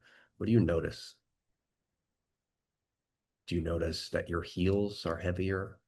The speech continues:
Is there more contact on the edges of your foot or the soles? What about your toes?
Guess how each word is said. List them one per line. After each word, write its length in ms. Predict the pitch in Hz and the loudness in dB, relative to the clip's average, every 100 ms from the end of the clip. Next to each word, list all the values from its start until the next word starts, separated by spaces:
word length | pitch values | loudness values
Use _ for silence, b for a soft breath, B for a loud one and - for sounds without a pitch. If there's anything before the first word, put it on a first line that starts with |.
| _ _ _ _ _ _ _ _ _ | _ _ _ _ _ _ _ _ _
Is 80 | 117 | -2
there 100 | 87 | 0
more 220 | 85 87 | 2 2
contact 760 | 90 - 90 90 92 90 92 - - | 0 2 4 4 6 6 4 -2 -10
on 160 | 80 82 | -4 -2
the 240 | 80 80 - _ | -2 -6 -10 _
edges 380 | 85 82 92 92 | 0 2 2 2
of 140 | 95 95 | 0 0
your 140 | 90 | -2
foot 360 | - 95 92 - - _ _ _ | 0 -2 -2 -6 -14 _ _ _
or 100 | - | -6
the 120 | - 82 | -4 -4
soles? 720 | - 82 78 73 - - - _ _ _ _ _ _ b b b b _ _ _ _ _ _ _ _ | -2 0 0 -2 -4 -14 -16 _ _ _ _ _ _ b b b b _ _ _ _ _ _ _ _
What 100 | - | 2
about 140 | 107 113 | 4 6
your 120 | 113 | 4
toes? 600 | 120 - 85 - - - | 2 4 4 4 -4 -12